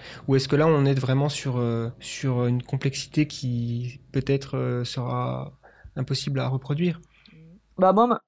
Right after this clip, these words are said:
Speaker 2: on m'avait posé la question de, euh, une viande à l'os, hein, est-ce qu'on pourrait avoir <laughs> un os ? Euh, j'ai demandé à Marc Paul, justement, et il m'avait dit que, bah oui, on peut recréer des, de l'os, donc, euh, en fait, théoriquement, on pourrait faire plein de trucs.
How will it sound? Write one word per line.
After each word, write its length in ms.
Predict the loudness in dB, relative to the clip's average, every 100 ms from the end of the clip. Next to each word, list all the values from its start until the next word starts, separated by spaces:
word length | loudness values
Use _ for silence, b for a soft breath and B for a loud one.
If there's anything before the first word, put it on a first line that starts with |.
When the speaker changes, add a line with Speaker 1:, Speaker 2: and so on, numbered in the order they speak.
| -2
Speaker 2:
on 40 |
m'avait 200 | 2 2
posé 260 | 2 4 4
la 100 | 4
question 400 | 2 -2 2 4
de, 80 | 6
euh, 1080 | 8 8 8 6 6 6 6 6 6 4 2
une 300 | 2 2 4
viande 280 | 4 6
à 260 | 6 8 8
l'os, 320 | 8 6 4
hein, 140 | 0 0
est-ce 140 | 0
qu'on 80 | -4
pourrait 220 | 2 4
avoir 380 | 4 -2 -6 -4
<laughs> 40 |
un 180 | -4 2
os ? 320 | 4 4 0 -18 b b b b 0
Euh, 300 | 6 6 6
j'ai 160 | 6 4
demandé 220 | 8 8
à 60 |
Marc 180 | 8 6
Paul, 140 | 6 4
justement, 500 | 4 4 6 6 4
et 40 |
il 60 | 4
m'avait 200 | 4 2
dit 200 | 0 0
que, 220 | 4 4
bah 160 | 6
oui, 180 | 4 2
on 60 | 0
peut 120 | 0
recréer 360 | 0 2 2 4
des, 260 | 4 2
de 140 | 4 6
l'os, 340 | 6 6 2
donc, 240 | -6 -2
euh, 160 | 2 2
en 680 | 0 _ _ _ _ _ 2
fait, 80 | 2 _ _
théoriquement, 480 | 8 8 8 6 6
on 20 |
pourrait 220 | 6 4
faire 160 | 6 4
plein 160 | 4 2
de 40 |
trucs. 320 | 0 -2 -4